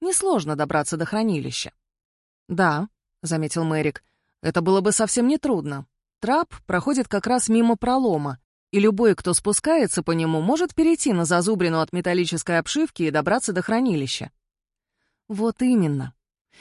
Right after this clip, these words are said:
Итак, затем я обратил внимание на морское дно, которое, как я с радостью отметил,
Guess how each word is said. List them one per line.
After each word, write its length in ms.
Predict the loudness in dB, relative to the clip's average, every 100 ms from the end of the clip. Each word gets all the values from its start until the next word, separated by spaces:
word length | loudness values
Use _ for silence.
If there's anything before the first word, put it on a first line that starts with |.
| -20 _
Итак, 360 | -2 0 -4 -4
затем 360 | -6 -4 -2
я 160 | 0 2
обратил 380 | 2 0 0 0
внимание 520 | 2 2 2 2 2
на 120 | 2
морское 480 | 2 0 -2 0 0
дно, 360 | 0 -2 -2 -4
которое, 520 | -4 -4 -2 -2 -2
как 300 | -4 -8 -6
я 140 | -6
с 100 | -2
радостью 440 | -2 -2 -4 -2 -2
отметил, 500 | -2 -2 -2 -2